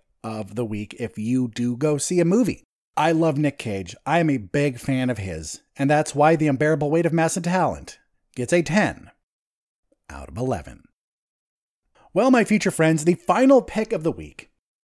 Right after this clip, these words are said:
is a movie that hasn't been on my radar all that long. I heard about it, but kind of ignored it. And only just recently, I finally saw a trailer. And damn, does this look good. I have to be honest, though, I think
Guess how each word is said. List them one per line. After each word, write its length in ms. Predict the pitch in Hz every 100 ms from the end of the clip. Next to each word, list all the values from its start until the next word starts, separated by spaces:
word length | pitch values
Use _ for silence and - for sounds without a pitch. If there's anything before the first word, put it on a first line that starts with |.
| _
is 260 | 220 269 240
a 60 |
movie 360 | 226 302 285 247
that 180 | 208 165
hasn't 480 | - 233 226 220
been 160 | 165 190
on 120 | 180
my 80 | 180
radar 420 | 160 151 151 151
all 180 | 113 107
that 160 | 123 127
long. 300 | 160 151 127
I 100 | 123
heard 420 | - - 220 254
about 280 | 208 208 214
it, 140 | 208
but 120 | -
kind 320 | - - 196 180
of 60 |
ignored 320 | 160 143 147 147
it. 240 | 147 - _ _ _ -
And 320 | 165 165 170
only 220 | 185 262
just 180 | 240 -
recently, 400 | 180 214 180 139
I 140 | 135 -
finally 320 | 160 180 185
saw 260 | 175 165 160
a 80 | 131
trailer. 640 | - - 185 208 90 - - _ _ -
And 500 | 147 170 170 165 151 _ _ _ -
damn, 480 | 139 135 123 98 87 - _
does 300 | 131 135 110
this 280 | 147 147 -
look 240 | 170 131
good. 340 | - 226 98 85 _ _ _ -
I 140 | 175
have 220 | 170 226
to 40 | 185
be 120 | 208
honest, 300 | 226 269 -
though, 240 | 151 175 -
I 240 | 151 226
think 600 | 226 - 180 175 - -